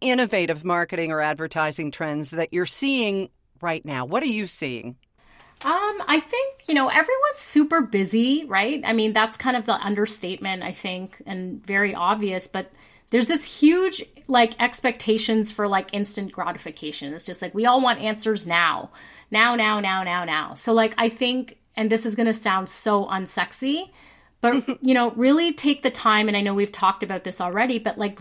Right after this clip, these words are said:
Speaker 2: really taking the time to get to understand your clients, you know,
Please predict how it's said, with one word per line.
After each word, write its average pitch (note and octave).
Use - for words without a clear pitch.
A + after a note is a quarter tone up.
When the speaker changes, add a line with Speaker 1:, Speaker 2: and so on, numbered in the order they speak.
Speaker 2:
really D4
taking B3
the G#3+
time G3+
to G3+
get G3
to -
understand F3+
your F3
clients, D#3
you F3
know, E3